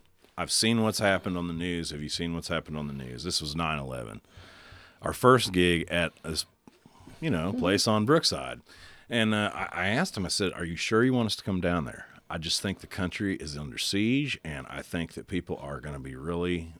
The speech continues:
Speaker 1: sticking close to home <laughs> to their
Speaker 2: Mm-hmm.
Speaker 1: T V." And, you know, looking back on it, we probably should have canceled that because
Speaker 2: Right.
Speaker 1: when you go into a new place,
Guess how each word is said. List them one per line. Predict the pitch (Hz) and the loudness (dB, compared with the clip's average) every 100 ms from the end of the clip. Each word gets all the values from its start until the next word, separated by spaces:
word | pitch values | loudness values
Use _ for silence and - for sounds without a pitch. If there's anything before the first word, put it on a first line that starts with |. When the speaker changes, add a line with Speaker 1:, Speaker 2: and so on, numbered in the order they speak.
| _ _ - - - | _ _ -20 -20 -14
Speaker 1:
sticking | - 101 - 90 | -4 -2 0 -2
close | - 85 - | 0 -2 -2
to | - | -6
home | 92 90 113 | -4 0 0
<laughs> | - | 0
to | - | 2
their | 127 | 4
Speaker 2:
Mm-hmm. | 143 131 139 175 | 6 6 6 6
Speaker 1:
T | 190 214 | 6 4
V." | - - - - - | 2 -4 -6 -8 -4
And, | 117 120 - | 0 0 2
you | 143 | 4
know, | 127 117 110 - - - | 6 4 4 0 -6 0
looking | 139 135 110 | 2 4 8
back | 107 104 | 8 8
on | 90 80 80 | 2 0 -2
it, | |
we | 71 | -2
probably | - 98 85 | 4 4 4
should | 78 82 | 0 -2
have | 69 | -4
canceled | - 85 80 58 60 | -4 -4 -4 -8 -8
that | 53 55 - | -8 -12 -14
because | - 127 107 | -4 -2 0
Speaker 2:
Right. | 104 - - - | -4 -10 -20 -6
Speaker 1:
when | 92 92 | 0 2
you | 82 | 4
go | 104 | 4
into | 120 127 | 4 4
a | 131 | 2
new | 117 | 2
place, | - 110 82 73 - | 2 2 2 0 -4